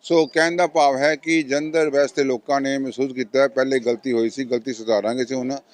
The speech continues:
ਅੱਛੇ ਉਮੀਦਵਾਰ ਨੂੰ ਜਿਤਾਵਾਂਗੇ ਜਿਹੜਾ ਆਮ ਆਦਮੀ ਪਾਰਟੀ ਦਾ ਹੁਣ ਇਸ ਟਾਈਮ ਮੌਜੂਦਾ ਹੈਗਾ।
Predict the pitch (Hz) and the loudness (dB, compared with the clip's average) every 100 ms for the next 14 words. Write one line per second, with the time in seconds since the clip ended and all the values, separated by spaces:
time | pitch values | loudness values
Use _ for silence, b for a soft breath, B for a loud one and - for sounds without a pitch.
0 | b b 127 - 165 143 131 127 123 123 | b b -6 0 0 2 2 4 4 4
1 | 120 117 95 104 117 120 123 107 107 107 | -2 -2 -2 0 0 2 2 0 -2 -2
2 | 110 101 101 98 104 95 95 95 - 92 | -2 0 0 2 -2 -4 -10 -14 -10 -8
3 | - 104 101 98 101 113 82 | -6 -6 -6 -4 2 2 0